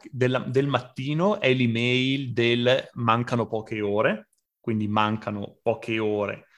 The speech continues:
alla scadenza dell'offerta, "ti interessa, clicca qui". È un riassunto dei benefici più importanti. L'altra, ehm,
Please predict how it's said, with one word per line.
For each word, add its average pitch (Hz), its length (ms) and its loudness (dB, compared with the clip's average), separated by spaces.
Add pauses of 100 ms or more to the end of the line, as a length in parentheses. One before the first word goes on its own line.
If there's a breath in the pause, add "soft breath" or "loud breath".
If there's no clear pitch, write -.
(220 soft breath)
alla 101 500 0
scadenza 104 420 -4
dell'offerta, 123 760 2
"ti 120 100 -8
interessa, 107 580 0
clicca 104 320 -6
qui". - 260 -14 (360)
È - 160 -2
un 110 140 0
riassunto 110 500 -2
dei 104 280 -2
benefici 104 520 -2
più 110 100 -4
importanti. 101 760 -4 (2250 soft breath)
L'altra, 156 1000 4
ehm, 110 920 -2